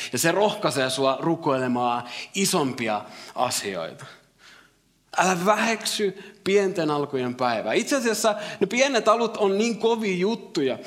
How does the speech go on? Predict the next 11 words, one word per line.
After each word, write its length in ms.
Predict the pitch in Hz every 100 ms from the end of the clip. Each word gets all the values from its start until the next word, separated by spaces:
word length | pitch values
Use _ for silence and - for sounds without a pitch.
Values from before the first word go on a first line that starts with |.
| -
et, 180 | 175 160
et, 240 | 185 175 - - _ -
et 260 | 170 165 - - - - - _ -
se, 200 | 185 202 202
sen 280 | - 233 226
sijaan, 400 | 226 202 170 156
että, 240 | 156 165
että 140 | 147
me 100 | 170
jotenkin 380 | 175 170 170 165
lannistuttais, 1200 | 185 220 214 170 147 - 123 - - 110 104 -